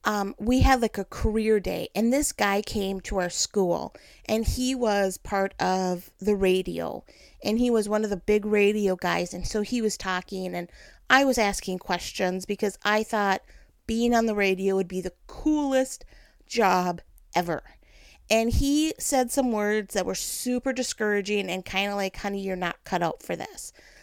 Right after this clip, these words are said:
Like, he was, I-, I'm sure he didn't mean it the way he actually said it, now that I'm, like, an adult, knowing I would never say that to a child.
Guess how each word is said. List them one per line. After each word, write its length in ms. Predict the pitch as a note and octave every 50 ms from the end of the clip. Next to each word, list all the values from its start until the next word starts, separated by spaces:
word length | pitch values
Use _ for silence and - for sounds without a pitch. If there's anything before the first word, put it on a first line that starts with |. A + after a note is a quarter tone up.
| - -
Like, 140 | - A3 -
he 160 | - A3 G#3+ A3
was, 300 | A3 A3 G#3 G#3 - - - - _ _ _ _ _ _ _ -
I-, 100 | - - - -
I'm 120 | A3 A3+
sure 380 | G#3 - - - C4+ C4 C4 C4+
he 220 | B3+ - C#4 C4
didn't 260 | A3+ B3 A3+ - G3
mean 380 | G3 G3+ G3+ G#3 G#3+ A3 A3+ A#3
it 180 | B3 A#3+ -
the 80 | - G#3+
way 140 | G#3 G3+ G3+
he 160 | - G#3 F#3+
actually 340 | F#3 F#3+ - - - F3 F3+
said 320 | - - - C4 C4 B3
it, 160 | C4+ B3+ -
now 180 | A3+ A3+ A3 G#3+
that 140 | G3+ G3+ F#3+
I'm, 120 | G3 G3 F#3+
like, 200 | F3+ F3 F3 -
an 100 | F3 F3
adult, 600 | F3 - _ - F#3 G3+ A#3+ C#4+ E4+ - - - - - - - - -
knowing 520 | - A3 A3 A3 G#3+ A3 A3 G#3+ G#3+ G#3 G#3
I 100 | G3 G3
would 160 | F#3+ G3 F#3
never 220 | G3 F#3+ F#3 F#3+
say 200 | F#3 - G3 F#3+
that 200 | F#3+ A3 A#3 -
to 80 | - E4+
a 60 | E4+
child. 420 | - - F4+ F4 F4 F#4 F#4 F#4+